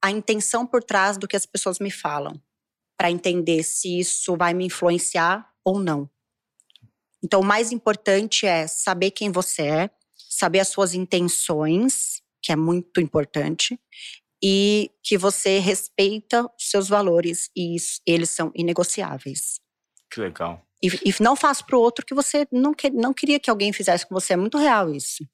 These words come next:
Speaker 2: Sim, sim. É, hoje, a gente tem uma audiência aqui no Desobediência Produtiva, que eu tenho certeza, certamente elas se inspiraram muito na sua história, porque co-, com esse nível de verdade que você narra os acontecimentos na sua vida,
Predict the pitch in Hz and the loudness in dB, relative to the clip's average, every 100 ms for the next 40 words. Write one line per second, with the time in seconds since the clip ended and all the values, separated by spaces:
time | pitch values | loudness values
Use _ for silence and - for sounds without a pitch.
0 | _ _ - 117 120 _ _ _ _ _ | _ _ -8 -8 -8 _ _ _ _ _
1 | _ - 101 104 _ - - - - - | _ -12 -10 -10 _ -20 -18 -18 -16 -18
2 | - - 123 123 110 - _ _ _ _ | -4 0 2 2 0 -6 _ _ _ _
3 | _ _ _ _ _ _ - 156 175 123 | _ _ _ _ _ _ 2 4 4 2
4 | - - _ - 107 117 - 127 117 107 | -4 -8 _ -6 -4 -4 -2 0 2 2
5 | - 104 - - 101 98 101 98 95 98 | 0 -2 -2 -2 -2 -2 0 0 0 -2
6 | 98 92 98 95 - 123 135 101 - - | -4 -4 -6 -4 -2 0 0 -4 -10 -4
7 | 113 - 135 135 107 - _ - - 165 | -4 0 0 0 -2 -6 _ -6 -2 -2
8 | - 135 120 104 98 85 - - 113 - | 0 2 2 0 -6 -10 -12 -4 -2 0
9 | 117 117 127 123 - 127 - 123 156 175 | -2 0 0 -2 -2 -4 -2 -2 -2 -2
10 | 120 113 101 95 95 92 - 113 110 - | -2 -2 -4 -6 -6 -4 0 2 2 -4
11 | 107 - 117 107 - - - - - - | -8 -2 0 0 -6 -12 -12 -16 -20 -20
12 | - _ - 123 - 135 139 156 160 135 | -20 _ -2 0 2 0 0 0 0 0
13 | 127 110 110 107 - 107 120 107 120 113 | 0 2 2 0 -4 -4 0 2 2 2
14 | 98 107 - - - 104 98 90 92 92 | -2 -6 -6 -4 -4 -2 -2 -2 -2 -2
15 | 87 82 113 120 90 | -2 -2 0 0 -2